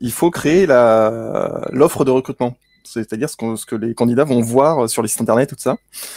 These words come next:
Alors ça, c'est le premier truc qui m'a surpris au départ, euh, quand, quand j'ai, parce que c'était la première fois que je faisais ça, et c'est vrai que tu dis, « Bah oui, tiens, euh, comment on fait ça ? »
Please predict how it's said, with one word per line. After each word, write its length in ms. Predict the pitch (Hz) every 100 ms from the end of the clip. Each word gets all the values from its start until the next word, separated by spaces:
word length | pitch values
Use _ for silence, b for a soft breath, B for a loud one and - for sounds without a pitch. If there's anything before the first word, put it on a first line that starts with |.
| B B
Alors 120 | - 123
ça, 100 | 147
c'est 140 | 127
le 120 | 120 - _
premier 180 | - 143
truc 160 | 135 156
qui 80 | 131
m'a 100 | 127
surpris 340 | 147 - 160
au 80 | 139
départ, 340 | 127 139 151
euh, 120 | 131 123
quand, 240 | 120 117
quand 100 | 113
j'ai, 320 | 110 107 104
parce 140 | 104 -
que 80 |
c'était 120 | 107 110
la 60 |
première 180 | 120 135
fois 80 | 135
que 100 | 131
je 60 | 113
faisais 120 | 110
ça, 240 | - 185 156
et 80 | 117
c'est 100 | -
vrai 140 | 160
que 60 | -
tu 100 | 110
dis, « 60 | -
Bah 60 |
oui, 100 | -
tiens, 300 | - 120 117
euh, 100 | 110 - 135 _ _ _ _ -
comment 160 | 127
on 60 | 127
fait 100 | 117
ça ? » 220 | 135 143